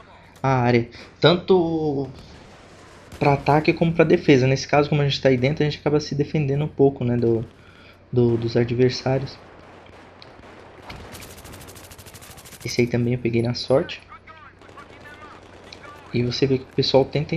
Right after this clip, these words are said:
tenta invadir essa área aí de, de qualquer jeito. E nesse gameplay até que, até que nem tanto. Eu consegui dar uma variada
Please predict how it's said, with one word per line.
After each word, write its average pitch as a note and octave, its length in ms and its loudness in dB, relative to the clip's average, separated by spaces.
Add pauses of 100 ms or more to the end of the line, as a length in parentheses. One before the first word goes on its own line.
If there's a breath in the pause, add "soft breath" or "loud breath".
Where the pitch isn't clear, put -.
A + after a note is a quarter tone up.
(140)
tenta D3 260 -6
invadir C#3 440 -2
essa C3+ 220 -4
área B2+ 180 -2
aí C3 80 0
de, C3+ 180 -4
de C#3 180 -10
qualquer C3+ 280 -2
jeito. B2+ 300 -2 (840 loud breath)
E B2 560 -2 (480 loud breath)
nesse F3 240 4
gameplay F3 420 8
até F3+ 180 6
que, F3+ 260 -2
até - 160 0
que F3 100 0
nem F3+ 100 6
tanto. C#3 280 2
Eu C3 40 0
consegui - 240 -2
dar D3+ 120 0
uma D3+ 120 2
variada D3 500 2